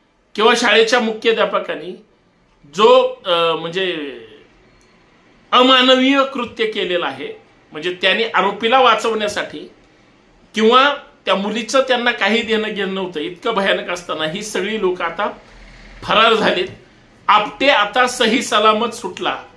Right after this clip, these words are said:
म्हणजे आपटे सोडला पण शिंदे मारला. बरं, शिंदे मारला ती मारला,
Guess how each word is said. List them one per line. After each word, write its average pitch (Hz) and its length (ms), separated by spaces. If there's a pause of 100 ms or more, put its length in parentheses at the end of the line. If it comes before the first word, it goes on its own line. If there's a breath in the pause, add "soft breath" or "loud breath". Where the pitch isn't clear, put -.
(1400)
म्हणजे 202 260
आपटे 240 640
सोडला 262 480
पण 226 340
शिंदे 226 380
मारला. 165 360 (1300 soft breath)
बरं, 160 160
शिंदे 220 460
मारला 262 380
ती 262 160
मारला, 196 480